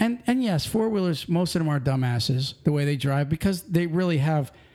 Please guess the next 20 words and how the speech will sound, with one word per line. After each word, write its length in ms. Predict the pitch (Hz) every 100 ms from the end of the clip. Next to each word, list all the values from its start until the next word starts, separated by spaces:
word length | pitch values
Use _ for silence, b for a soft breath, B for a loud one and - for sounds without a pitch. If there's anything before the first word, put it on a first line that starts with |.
| B B
they 100 | 165
drive 380 | 147 160 156 147 -
ignorantly, 840 | 170 151 135 143 135 131 131 - -
no 180 | 139 147
turn 300 | - 147 139
signals, 420 | - 143 135 135 127
they 120 | 135
run 340 | 147 139 143
stop 340 | - - 131 127
signs, 260 | 135 135
pull 200 | - 147
out 140 | 135 139
in 80 | 123
front 260 | 139 135
of 40 | 135
you, 80 | 131
and 80 |
blah, 180 | 127 131
blah, 120 | 131
blah. 340 | 127 127 127